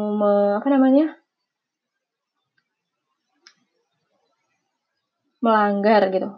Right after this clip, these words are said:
mau melanggar peraturan yang udah Allah buat. Masa kalian tega sih, kalian atau ibu kalian, eh,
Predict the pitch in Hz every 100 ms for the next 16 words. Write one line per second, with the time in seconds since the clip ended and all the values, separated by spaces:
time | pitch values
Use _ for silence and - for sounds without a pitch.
0 | - 220 226 226 214 202 202 202 202 208
1 | - _ _ - 208 202 208 202 202 202
2 | - 202 208 196 196 202 214 247 214 208
3 | _ _ _ _ _ - _ _ _ 233
4 | 262 262 254 262 262 202 196 220 233 233
5 | 208 202 196 202 226 226 208 202 214 202
6 | 208 208 196 196 202 220 226 233 _ _
7 | _ _ _ - 208